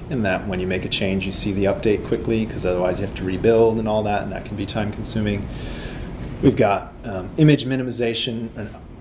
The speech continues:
uh, optimization packages, things that would minify JavaScript and C S S and all, all that to help with performance, stuff you get out of the box with Drupal. Um, and then some responsive style images as well.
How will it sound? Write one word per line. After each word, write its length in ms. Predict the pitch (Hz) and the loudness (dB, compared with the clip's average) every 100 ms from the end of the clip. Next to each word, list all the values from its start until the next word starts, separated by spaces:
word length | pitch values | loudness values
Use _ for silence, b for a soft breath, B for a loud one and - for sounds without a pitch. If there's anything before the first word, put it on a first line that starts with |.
| - | -12
uh, 260 | 120 95 95 | -8 -6 2
optimization 960 | 107 - 117 107 110 107 - 104 101 101 - - | 2 2 -2 0 0 0 -2 -2 -4 -6 -10 -10
packages, 760 | - 104 101 101 104 101 98 - - - - | 2 2 2 0 0 0 -2 -6 -12 -14 -6
things 220 | 101 95 | -4 -2
that 100 | 92 | -2
would 120 | 95 | 0
minify 640 | 95 98 - 95 92 92 | 0 0 2 2 4 2
JavaScript 760 | 92 123 117 - - 95 85 - | 4 6 6 2 -8 -8 -10 -12
and 120 | - | -14
C 160 | - 113 | -4 -2
S 200 | 98 113 | -2 -2
S 320 | 98 - - | -2 -4 -8
and 100 | 90 - - - | -10 -12 -12 -12
all, 120 | - - | -10 -2
all 160 | 110 95 | 2 4
that 260 | 98 95 | 4 0
to 140 | - 107 | 0 -2
help 160 | 98 | -2
with 120 | 98 92 | -2 -4
performance, 680 | 110 - 123 120 117 - - - | 0 2 2 2 -4 -8 -12 -10
stuff 280 | - 95 85 | -6 -6 -4
you 60 | |
get 140 | 95 98 | -2 0
out 80 | 95 | 0
of 60 | |
the 40 | 92 | 2
box 260 | 98 - | 2 2
with 120 | 110 | -4
Drupal. 320 | 98 104 98 92 - B B B B B B - - | -4 -2 -2 -4 -6 B B B B B B -8 -4
Um, 400 | 95 95 95 98 - - | 0 2 0 -2 -4 -2
and 140 | 107 | 2
then 160 | 98 95 | 2 2
some 340 | - 95 95 | 0 0 0
responsive 640 | 117 - - 87 - 95 | -2 -2 -2 -2 -2 -4
style 560 | - - 90 87 87 87 - - | -4 0 0 2 0 -4 -6 -4
images 400 | 117 87 87 85 | -2 -2 -2 -4
as 120 | - - | -4 -2
well. 240 | 87 85 | -2 -2